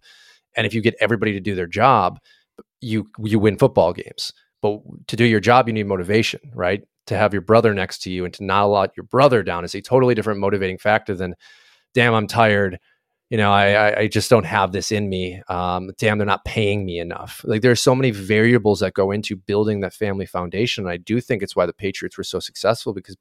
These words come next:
Brady had people play for him. And then the last thing I wanna just say to this, it's a comment about Zach Wilson. With Aaron Rodgers being actively with this team, I first and foremost respect that. He could have easily gone home and rehabbed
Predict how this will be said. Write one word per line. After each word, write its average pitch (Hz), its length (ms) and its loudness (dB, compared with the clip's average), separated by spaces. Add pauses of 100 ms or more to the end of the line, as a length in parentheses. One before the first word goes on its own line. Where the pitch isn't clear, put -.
Brady 98 380 -4
had 95 200 -8
people 101 300 -10
play 95 280 -10
for - 180 -14
him. 107 420 -2 (580)
And 117 80 -6
then 110 100 -4
the 101 80 -2
last 107 300 0
thing 107 120 -4
I 98 80 0
wanna 92 220 -2
just 87 200 -10
say 107 140 0
to 113 80 -2
this, 92 280 -6
it's - 240 -16
a 95 40 -14
comment 101 300 -4
about 87 320 -2
Zach 82 220 -4
Wilson. 107 420 -2 (480)
With 107 140 -4
Aaron 143 220 4
Rodgers 104 360 2
being 101 360 -6
actively 98 480 -4
with 90 240 -8
this - 180 -10
team, 90 320 -16 (100)
I 107 100 -4
first 131 280 2
and 110 100 -6
foremost 101 380 -2
respect - 520 -8
that. - 180 -14
He 139 240 -6
could 156 160 0
have 120 180 2
easily 117 640 -2 (160)
gone 95 240 -4
home 120 500 4
and 98 140 -10
rehabbed 98 640 2